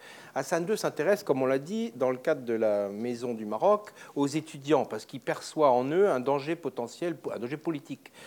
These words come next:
Mais l'immigration, euh, marocaine en France, euh, elle est perçue comme un épiphénomène par lui. Il ne pense pas jusqu'aux années quatre-vingts qu'elle va s'installer un jour.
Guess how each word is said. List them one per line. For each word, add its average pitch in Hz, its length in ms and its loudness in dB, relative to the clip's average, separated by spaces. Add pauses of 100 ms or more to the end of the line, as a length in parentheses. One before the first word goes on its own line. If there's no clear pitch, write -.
(220)
Mais 175 200 4
l'immigration, 165 840 2
euh, 120 160 2
marocaine 123 520 2
en 107 80 -4
France, 240 520 -2 (400)
euh, 123 640 2 (520)
elle 147 140 0
est 147 60 2
perçue 220 480 -4
comme 147 240 4
un 135 120 0
épiphénomène 131 720 -2
par 120 200 -4
lui. 220 300 -2 (260)
Il 131 100 -4
ne 156 80 2
pense 208 280 2
pas 190 200 6
jusqu'aux 147 380 -2
années 139 180 2
quatre-vingts 190 540 -2
qu'elle 196 540 2
va 180 180 0
s'installer 170 480 -2
un 160 100 0
jour. 165 320 -2